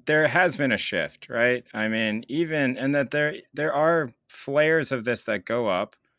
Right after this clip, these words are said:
right? So, for example, you have this infamous incident in Teaneck, New Jersey,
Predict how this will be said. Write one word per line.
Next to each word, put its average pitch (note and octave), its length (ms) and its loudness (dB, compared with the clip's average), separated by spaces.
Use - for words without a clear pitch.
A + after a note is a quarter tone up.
right? B2+ 160 0
So, C3+ 160 0
for B2 180 -2
example, A2 760 0
you A#2+ 140 2
have A#2+ 100 6
this A2+ 160 -4
infamous C3 800 -2
incident A#2 500 0
in G2+ 120 -4
Teaneck, A#2 460 -2
New G#2+ 120 -4
Jersey, F#2+ 640 -4